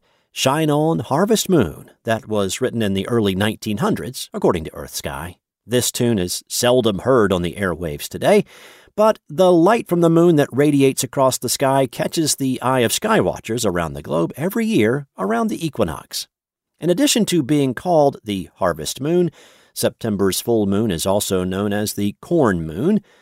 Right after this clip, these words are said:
the autumn moon, the falling leaves moon, and the yellow leaf moon.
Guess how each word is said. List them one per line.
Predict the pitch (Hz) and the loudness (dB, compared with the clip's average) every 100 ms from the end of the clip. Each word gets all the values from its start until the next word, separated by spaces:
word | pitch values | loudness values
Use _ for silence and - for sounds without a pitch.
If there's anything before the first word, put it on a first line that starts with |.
| - | -6
the | 208 - | -4 2
autumn | 214 220 117 | 4 4 4
moon, | 90 82 67 - | 2 -2 -6 -8
the | 95 90 - | -6 -4 -8
falling | - 113 107 104 90 82 | 0 2 4 2 -2 -4
leaves | 117 120 120 101 | -4 -4 -4 -4
moon, | 117 113 120 120 - | -2 0 0 -2 -4
and | 98 135 110 | -10 -8 -4
the | 113 | -4
yellow | 107 92 101 87 | -4 -2 -2 -2
leaf | 73 85 76 - | -6 -6 -8 -6
moon. | 92 71 - - | -6 -8 -12 -20